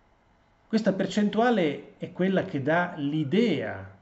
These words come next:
dell'andamento dei contagi, indipendentemente dai numero di test effettuati, è proprio questo,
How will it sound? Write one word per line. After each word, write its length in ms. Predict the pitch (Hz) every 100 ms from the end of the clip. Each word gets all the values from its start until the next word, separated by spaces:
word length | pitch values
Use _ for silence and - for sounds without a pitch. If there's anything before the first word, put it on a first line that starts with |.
| _ _
dell'andamento 1000 | - 113 127 127 123 123 123 123 120 117
dei 160 | 117 110
contagi, 880 | 113 113 104 110 104 98 107 98 - _ _ _ _ _ -
indipendentemente 1500 | 147 151 160 156 156 156 151 143 151 151 147 139 131 123 -
dai 360 | 131 123 123 - - -
numero 480 | 147 175 160 151
di 220 | 135 123 -
test 360 | 147 139 -
effettuati, 680 | 135 - 120 135 113 98 -
è 40 |
proprio 280 | 208 208 175
questo, 600 | 127 117 101 - 117 98